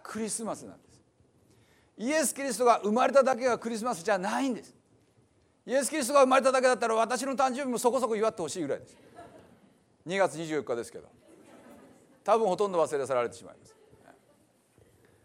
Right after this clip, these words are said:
でも、ああ、素晴らしい、立派な人が、ああ、この世に生まれてよかったなっていうんだったらですね、くどいようですけど、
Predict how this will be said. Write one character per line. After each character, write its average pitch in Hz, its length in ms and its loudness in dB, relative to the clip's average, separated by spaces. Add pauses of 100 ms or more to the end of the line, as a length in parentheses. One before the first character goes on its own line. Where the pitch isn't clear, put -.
(460)
で 185 60 -6
も、 196 100 0
あ 190 220 8
あ、 190 60 6
素 - 120 -8
晴 190 140 2
ら 202 100 4
し 196 100 -4
い、 208 200 -2
立 170 120 -10
派 202 280 -2
な 208 80 0
人 214 180 -4
が、 185 460 2
あ - 40 4
あ、 156 40 -2
こ 180 160 -6
の 190 80 -6
世 202 80 -2
に 190 120 -8
生 175 40 -10
ま 180 140 2
れ 185 80 -2
て 190 360 -6
よ 190 140 -4
か 214 80 -2
っ 208 80 -4
た 196 120 -6
な 254 180 -4
っ 262 120 -12
て - 60 -12
い 247 60 -6
う - 20 -6
ん 233 40 -6
だ 214 60 -4
っ 170 40 -6
た 196 80 0
ら 180 60 0
で 170 100 -2
す 151 60 -12
ね、 160 280 -6 (640)
く 202 100 -8
ど 262 140 6
い 226 40 6
よ 202 60 4
う 196 60 4
で 175 80 0
す - 80 -6
け 147 100 -2
ど、 123 240 -4